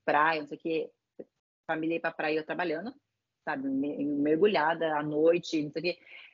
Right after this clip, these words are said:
E aí chegou uma hora que eu falei, "Nossa, é... eu preciso definir o que eu quero."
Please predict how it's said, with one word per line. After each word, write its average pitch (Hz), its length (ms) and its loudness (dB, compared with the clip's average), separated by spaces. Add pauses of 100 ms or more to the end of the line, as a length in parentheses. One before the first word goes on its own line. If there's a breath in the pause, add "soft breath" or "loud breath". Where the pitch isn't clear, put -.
E 208 80 0
aí 240 80 4
chegou 220 260 -2
uma 220 140 0
hora 220 120 0
que - 80 -8
eu 220 60 -6
falei, 202 340 -2
"Nossa, 202 480 -6
é... 151 880 -2
eu 151 120 4
preciso 180 280 2
definir 190 280 4
o 196 40 0
que - 60 -4
eu 247 60 4
quero." 185 320 8